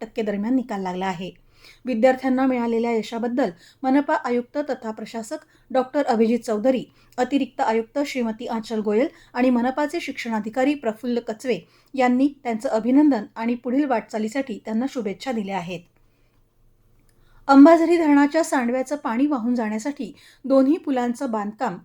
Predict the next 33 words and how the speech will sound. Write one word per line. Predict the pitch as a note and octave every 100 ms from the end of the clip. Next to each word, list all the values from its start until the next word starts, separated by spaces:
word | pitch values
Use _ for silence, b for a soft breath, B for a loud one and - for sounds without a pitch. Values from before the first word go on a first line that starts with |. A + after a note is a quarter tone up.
| _ _
मातीबांध | C4 B3+ D#4 C#4 D4 D#4+
बळकटीकरणाची | A#3+ A3 C4+ C4+ C#4+ A#3+ A3 A3 A3
कामं, | G#3+ A#3+ G3 - b b
क्रेझी | C#4 C4+ E4+
कॅसल | E4+ D#4 D#4 E4+
येथील | C4+ C#4+ C#4+
उर्वरित | B3 A#3 B3 D4 A#3+
दोन | A3+ C4+
पूल | D4+ C4 B3+
तोडण्यासह | A#3 G#3+ A3 A3 A3+ D#4+ b b -
परिसरातील | C4 D4 E4+ D#4+ D#4 E4+ D#4
नदी | A#3+ G#3+ C#4+
आणि | C4+ B3
नाले | A#3 G#3+ A3+
सफाई | A#3 A3 C4 A#3 F3+ b b -
आदी | B3+ C4+ E4+
अल्पमुदतीची | B3 A#3 D4+ C#4+ C4 C4 - C4+
कामं | G#3+ A#3 B3 B3
येत्या | B3 C4+ B3+
जून | B3 D#4+
महिन्याच्या | D4+ B3 A3+ C#4
पहिल्या | C#4+ G#3+ C4
आठवड्यापर्यंत | B3 A#3 A3+ A3+ A3+ A3+ B3
पूर्ण | C#4 C#4+ D#4+
करण्याचे | D4 A#3 G#3+ G#3+ A3+
निर्देश | A3+ A#3 B3+ F#3+ b b b -
विभागीय | C4 D4+ D4+ D#4+
आयुक्त | - B3 C4 C#4
विजयलक्ष्मी | A3 A3+ A3+ B3+ B3 - B3
बिद्री | G#3+ G#3 C#4
यांनी | C4+ G#3
आज | G3+ F#3+
दिले. | G3+ F#3+